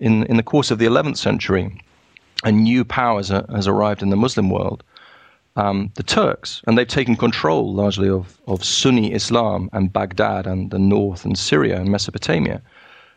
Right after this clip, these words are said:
Uh, okay, they, they are, they end up being a Muslim power, but they're just one more wave of invasion that's taken place over the centuries, uh, preceding. And so I think it takes some time for, um, the Muslim rulers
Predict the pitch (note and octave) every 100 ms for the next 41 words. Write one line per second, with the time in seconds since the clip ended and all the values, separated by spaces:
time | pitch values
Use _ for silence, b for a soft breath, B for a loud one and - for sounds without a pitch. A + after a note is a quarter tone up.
0 | b b _ _ _ - A2 A2 - -
1 | A#2 F3 C#3 A#2 A#2 G#2+ A#2 A#2 A2 G#2+
2 | G#2+ - - A#2 A2 A2 G#2 A2+ G#2+ G#2
3 | G#2 A2 A2 G2+ G#2 - E3+ - A#2+ -
4 | - - - - _ - C3 B2 B2+ B2
5 | A2 A2 B2 C3 B2+ A#2+ A2 A#2+ A#2+ F#2+
6 | F#2+ G2+ G2 G#2+ G2+ F#2 F#2 G#2 G2 -
7 | G2 G2 G#2 G2 - - G2+ G2+ - A2+
8 | B2 - G2 F#2+ - - _ A2 G2 G2
9 | G#2 - C3 A2 F2 A2 C3 B2 - -
10 | D3 - - C#3+ C3+ - D3 C#3+ G#2 G2
11 | - G#2+ G#2 G2+ G#2+ b b b b b
12 | b _ - G2+ G2 G2 G2+ - G#2+ G2+
13 | G#2+ A2 A2 G#2 A#2 C#3 G#2+ F2 -